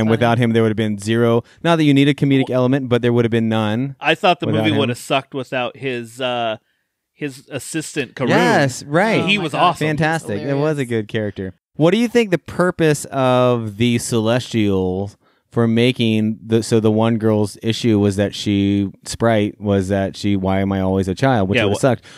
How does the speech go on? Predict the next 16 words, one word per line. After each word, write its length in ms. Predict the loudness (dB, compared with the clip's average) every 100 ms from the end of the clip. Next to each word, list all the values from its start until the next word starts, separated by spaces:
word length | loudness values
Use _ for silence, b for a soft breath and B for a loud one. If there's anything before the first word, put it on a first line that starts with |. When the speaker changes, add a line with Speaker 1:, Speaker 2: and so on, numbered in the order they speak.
| B -6
Speaker 2:
Why 540 | 2 4 6 6 6
Speaker 3:
that 40 | 4
would 80 | 4
have 40 |
Speaker 2:
make 200 | 4 4
Speaker 3:
sucked. 60 | 4
Speaker 2:
her 140 | 4
a 40 | 4
child? 520 | 2 2 0 -4 -8 -16 _ _ _ _ _ _ _ _
Like, 120 | -4 2
what 100 | 4
was 140 | 2
the 60 | 0
purpose 460 | -4 -2 0 -2 -4
behind 460 | -6 -4 -2 -2
that? 200 | -4 -8